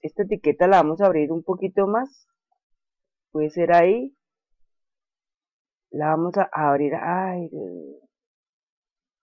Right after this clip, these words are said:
Ahí. Eso. Ujú. Entonces paramos acá. Hacemos un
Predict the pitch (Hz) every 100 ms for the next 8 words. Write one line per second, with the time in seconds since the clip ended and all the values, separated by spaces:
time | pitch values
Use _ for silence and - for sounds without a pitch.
0 | _ _ _ _ _ _ _ _ _ _
1 | _ - - - - 190 208 220 240 254
2 | _ _ _ _ _ _ _ _ _ _
3 | _ _ _ _ _ _ _ _ _ _
4 | _ _ _ _ _ _ _ _ _ _
5 | 508 _ _ _ _ _ _ _ _ -
6 | 135 139 135 - 208 233 - _ _ _
7 | _ _ _ _ _ _ _ _ _ _
8 | _ _ _ _ _ _ _ _ _ _
9 | _ _ 147 143 131 190 262 277 - 139
10 | 170 170 165 151 170 202 185 233 302 _
11 | - - - - - 185 202 214 240 254
12 | 254